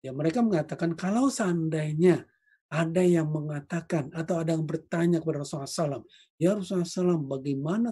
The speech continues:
kalau saya cuma punya anak satu putri?" Begitu. Maka, ya, sepertinya Rasulullah sallallahu alaihi wasallam mengatakan, "Iya." Nah, kenapa Rasulullah sallallahu alaihi wasallam menyebut anak wanita?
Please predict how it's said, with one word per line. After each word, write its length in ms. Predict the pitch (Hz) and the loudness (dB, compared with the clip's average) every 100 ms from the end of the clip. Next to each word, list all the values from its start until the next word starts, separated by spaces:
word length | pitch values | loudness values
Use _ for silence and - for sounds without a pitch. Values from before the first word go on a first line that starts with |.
| - | -4
kalau 220 | 156 143 | -4 -4
saya 320 | - 143 175 220 - _ _ _ | -6 -4 -2 -2 -6 _ _ _
cuma 240 | 190 156 143 | -8 -8 -4
punya 240 | 156 170 | 0 2
anak 160 | 180 190 | 0 -2
satu 320 | 233 233 247 | -4 -4 -4
putri?" 480 | 302 311 302 254 - _ _ _ 131 | -6 -2 0 0 -2 _ _ _ -16
Begitu. 400 | 123 120 120 - _ _ _ _ _ _ - | -14 -12 -12 -14 _ _ _ _ _ _ -4
Maka, 640 | 147 160 156 160 147 165 185 - _ _ - | 0 0 2 2 2 0 -10 -18 _ _ -6
ya, 320 | 135 139 - _ _ - | -4 -4 -8 _ _ -10
sepertinya 560 | 160 165 151 160 160 | -6 -4 0 4 4
Rasulullah 320 | 151 - 143 | 2 -2 -6
sallallahu 80 | 151 | -4
alaihi 80 | 147 | -4
wasallam 160 | 143 139 | -4 -6
mengatakan, 420 | 135 135 160 156 - | -8 -8 -6 -6 -6
"Iya." 400 | 170 143 131 110 - _ _ _ _ _ _ _ _ _ 160 | -6 -6 -6 -10 -14 _ _ _ _ _ _ _ _ _ -4
Nah, 160 | 151 | -4
kenapa 480 | - 175 247 254 190 | -4 -2 0 0 0
Rasulullah 640 | 147 139 - 151 147 170 | 0 -2 -4 -2 0 0
sallallahu 240 | 175 156 139 | -2 -4 -8
alaihi 120 | - | -6
wasallam 200 | 156 156 | -4 -4
menyebut 500 | 139 131 127 120 160 - _ _ _ _ | -4 -6 -8 -6 -6 -6 _ _ _ _
anak 320 | 139 147 156 - | -6 -4 -4 -6
wanita? 460 | 139 139 135 131 | -4 -4 -6 -8